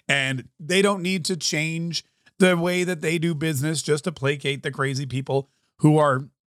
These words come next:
who are angry about whatever their decision happens to be. Really, they're not angry about the decision, too. This is what you have to realize. These folks who are angry about, well, okay, they're angry about a lot of, a lot of them think they're angry because they won't be able to get an abortion anymore, and that's not true.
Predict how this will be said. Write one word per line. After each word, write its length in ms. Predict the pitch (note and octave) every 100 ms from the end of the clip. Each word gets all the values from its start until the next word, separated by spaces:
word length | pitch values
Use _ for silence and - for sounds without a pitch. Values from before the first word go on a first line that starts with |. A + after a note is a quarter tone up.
| _ _ _ -
who 200 | E3+ D#3
are 260 | C#3+ C#3 -
angry 420 | C#3+ E3 D3+ D#3
about 380 | D3 B2+ B2+ A#2+
whatever 380 | C#3+ C3+ B2+ C3
their 160 | C3 B2
decision 360 | B2+ C#3 B2
happens 400 | A#2+ A2+ A2+ A2
to 80 | C#3+
be. 220 | D3+ A3+ G3+
Really, 280 | C#4+ E4+
they're 160 | A3 F#3+
not 180 | F#3 F3
angry 240 | E3 D3+
about 220 | C#3+ C#3
the 60 | G#2+
decision, 420 | G#2+ - B2+ G2+
too. 120 | C3+
This 200 | A2+ F3
is 100 | C4
what 140 | A#3 D#3
you 80 | C#3
have 100 | C3
to 80 |
realize. 400 | B2+ D3 F#2 C#2 - - - _ _
These 240 | D#3 A#3 B3
folks 380 | E3 D#3+ D#3+
who 120 | D#3 C3
are 120 | A2+
angry 400 | A#2+ C#3+ D3+ D#3+
about, 340 | C3 G#2+ G#2 - _ _ _ _ _ -
well, 120 | F3 E3
okay, 200 | E3 C3+
they're 200 | D3 F3+
angry 180 | F#3
about 160 | D#3+ D3
a 60 | A#2+
lot 200 | B2 A2+
of, 60 | G#2+
a 80 | D3+
lot 260 | E3+ G#3
of 80 | B3
them 160 | G3 D#3
think 200 | D#3+ D#3
they're 120 | C#3+
angry 260 | B2+ C#3 D3
because 320 | C#3+ C3 C3
they 100 | A#2+
won't 220 | C3 C3+
be 80 | C#3
able 160 | C3 B2+
to 60 |
get 80 | A#2
an 100 | A2+
abortion 400 | A2 G#2+ G#2 -
anymore, 340 | A2 A2+ A#2+ D3
and 80 |
that's 200 | E3 D#3+
not 160 | C#3 G#2+
true. 200 | -